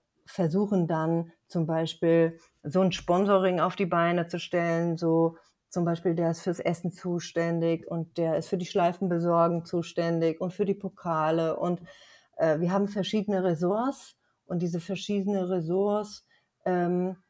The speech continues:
haben einzelne Aufgaben und wir treffen uns dann immer und jeder hat so seinen Aufgabenbereich, äh, wo er was bedienen muss. Und natürlich Sponsoren ist das A und O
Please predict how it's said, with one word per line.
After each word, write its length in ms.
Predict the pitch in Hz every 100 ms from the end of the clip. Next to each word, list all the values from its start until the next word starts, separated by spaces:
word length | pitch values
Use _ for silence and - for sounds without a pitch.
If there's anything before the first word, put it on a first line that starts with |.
| _ -
haben 360 | 180 175 180
einzelne 640 | - 165 170 185 165 160
Aufgaben 720 | 170 214 - 220 202 214 233 240
und 220 | - 156
wir 100 | 170
treffen 380 | - 190 - 196
uns 160 | 202
dann 180 | 202 190
immer 480 | 190 190 190 196 190
und 300 | 185 175 170 -
jeder 260 | 185 185
hat 160 | 175 175
so 120 | 180
seinen 240 | 180 175 -
Aufgabenbereich, 1040 | 170 - 190 180 175 170 165 180 190 - - - _
äh, 380 | - 180 170 170 165
wo 200 | 170 190
er 300 | 175 175 160
was 420 | 160 - - - -
bedienen 420 | 160 170 160 156
muss. 420 | 165 160 - - _
Und 160 | - 180
natürlich 420 | 180 170 202 190
Sponsoren 880 | - 170 175 160 170 190 220 226 - - -
ist 200 | 175 -
das 160 | 175 - _ _ _
A 160 | - 160
und 240 | 170 170
O 480 | - 175 190 208 202